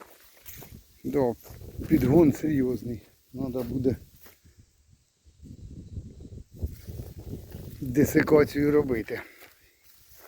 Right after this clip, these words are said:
Дополнительні затрати. Ну, а так. Ну,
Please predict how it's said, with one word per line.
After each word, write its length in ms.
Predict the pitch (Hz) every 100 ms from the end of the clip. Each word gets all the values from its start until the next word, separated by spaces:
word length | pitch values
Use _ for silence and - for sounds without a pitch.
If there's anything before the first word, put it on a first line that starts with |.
| - - - - -
Дополнительні 960 | 113 120 143 120 151 143 147 131 143 139
затрати. 560 | 127 143 131 110 - 92 - - _ _ - _ _ _ - - - _ _ - - - - - - - - - - - _ _ _ - - - - - - _ - - - _ _ _ _ _ - - _ _ _ _ _ -
Ну, 260 | 240 233
а 140 | 151 127
так. 360 | - 117 - - - _ _ _ _ _ _ _ - _ _ _ _ _ _ _ _ _ _ _ _ _ _ _ _ 320 _ _ _ _ _ _ _ _ _ _ _ _ _ _ _ _ _ - - - - - - -
Ну, 360 | 123 180 214